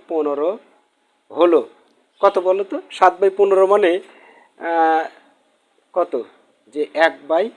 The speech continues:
পনেরো এর সাত একক, তাই না? এর সাত মুছে দিলাম আমি একটু, সাত একক, তাই না? এই সাত বাই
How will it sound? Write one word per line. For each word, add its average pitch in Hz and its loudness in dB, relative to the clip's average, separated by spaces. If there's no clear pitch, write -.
পনেরো 170 2
এর 185 -4
সাত - -8
একক, 98 -18
তাই 180 -4
না? - -10
এর 170 -6
সাত 151 -6
মুছে 139 -12
দিলাম 117 -12
আমি 113 -16
একটু, 196 -20
সাত 139 -10
একক, - -18
তাই - -20
না? - -12
এই - -16
সাত 139 -6
বাই 165 -4